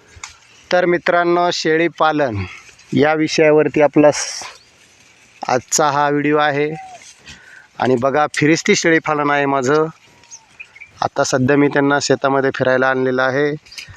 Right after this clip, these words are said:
आणि बघा, चरत आहेत सर्व शेळ्या. काही आतमध्ये गेलेल्या आहेत, काही बाहेर आहेत, काही या बाजूला आहेत. तर मित्रांनो, आजचा माझा शेळीपालनासंबंधितचा विषय आहे,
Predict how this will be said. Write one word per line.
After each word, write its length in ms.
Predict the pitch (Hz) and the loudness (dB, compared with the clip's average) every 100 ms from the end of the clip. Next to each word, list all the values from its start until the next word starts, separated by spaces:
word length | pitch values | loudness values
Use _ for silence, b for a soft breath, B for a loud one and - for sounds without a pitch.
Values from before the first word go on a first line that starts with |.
| B B | B B
आणि 180 | - 123 | -2 -2
बघा, 240 | 120 131 | 0 -2
चरत 280 | 135 - 139 139 | -2 0 0 0
आहेत 160 | 139 127 | -2 -2
सर्व 220 | 139 131 | 0 0
शेळ्या. 240 | - 131 139 | 2 0 0
काही 200 | 127 127 | 0 2
आतमध्ये 400 | 123 131 131 131 | 2 2 4 4
गेलेल्या 340 | 131 135 135 | 4 4 2
आहेत, 160 | 131 131 - | 0 -4 -6
काही 140 | 117 113 | -4 -2
बाहेर 400 | 117 113 123 139 | 0 0 2 2
आहेत, 260 | 139 135 139 - B B B - | 0 -4 -8 -16 B B B -4
काही 260 | 113 123 123 | -2 0 0
या 160 | 160 | 0
बाजूला 360 | 147 120 113 113 | 0 0 2 2
आहेत. 400 | 107 98 - - - - - - - - - - - - _ - _ - - - - B B B B B B B - | 0 -4 -8 -12 -14 -14 -18 -20 -20 -20 -20 -20 -20 -20 _ -20 _ -12 -12 -12 -20 B B B B B B B -2
तर 120 | 175 | 0
मित्रांनो, 680 | 175 170 - 180 175 175 175 | 0 0 0 0 2 0 2
आजचा 440 | 170 160 - - | 2 0 -2 0
माझा 320 | 165 160 156 156 | 0 2 0 0
शेळीपालनासंबंधितचा 1200 | - 156 151 156 151 151 - 151 147 143 131 151 | 0 0 2 0 0 0 0 0 2 0 -2 0
विषय 340 | 143 139 - 143 | 0 0 0 2
आहे, 500 | 143 143 156 156 | 2 0 -4 -6